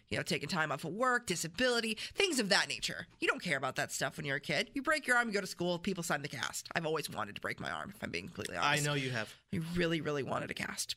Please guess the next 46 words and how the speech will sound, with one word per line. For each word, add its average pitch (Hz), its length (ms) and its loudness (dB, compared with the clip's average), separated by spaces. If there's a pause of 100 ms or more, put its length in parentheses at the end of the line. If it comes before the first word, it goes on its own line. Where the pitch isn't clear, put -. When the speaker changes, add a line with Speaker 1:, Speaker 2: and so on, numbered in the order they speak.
(120)
Speaker 1:
for - 120 -2
people - 240 -4
to - 40 -4
sign. - 300 -2
But 381 120 4
Speaker 2:
I 151 100 6
think 175 200 -2
the 165 80 2
neck 143 320 2
brace 123 360 2
that 123 180 0
you 113 140 -4
wore 107 240 -2
years 107 320 -6
ago 104 220 0
was 101 120 -4
the 107 60 -4
closest 101 420 -2
thing. 101 120 -2 (440)
<laughs> - 600 -2
Speaker 1:
Never. 190 400 4
Fun 269 160 4
fact 302 180 6
about 302 160 4
me: 277 280 0 (100)
never 226 340 4
broken 202 260 2
a 170 40 2
bone. 139 280 0
Maybe 285 240 2
I 311 40 4
will 320 180 0
this, 302 140 -2 (260)
this, 233 280 0 (200)
uh, 190 300 4 (100)
trip 247 280 0
to, 208 200 2
to 208 120 0
Ellicottville. 165 480 0
But 208 180 4 (1040)
I 269 360 12
just 339 340 4
would 214 240 0
love 233 380 6
to 240 120 2
know 202 680 4